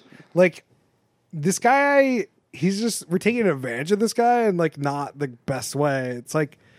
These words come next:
Speaker 2: you're trying to kidnap a guy without him knowing. And, like, the funny part is about how him reacting.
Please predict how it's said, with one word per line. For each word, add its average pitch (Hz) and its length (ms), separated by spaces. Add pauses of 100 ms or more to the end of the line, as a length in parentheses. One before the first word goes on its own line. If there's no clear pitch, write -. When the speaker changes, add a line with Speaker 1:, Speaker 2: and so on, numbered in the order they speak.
(600)
Speaker 2:
you're 175 220
trying 185 540
to 202 60
kidnap 190 380
a 190 40
guy 185 180
without 190 240
him 143 260
knowing. 262 640 (500)
And, 170 120
like, 156 160
the 160 80
funny 190 540
part 180 300
is 170 80
about 156 160
how 147 300
him 160 420
reacting. 185 760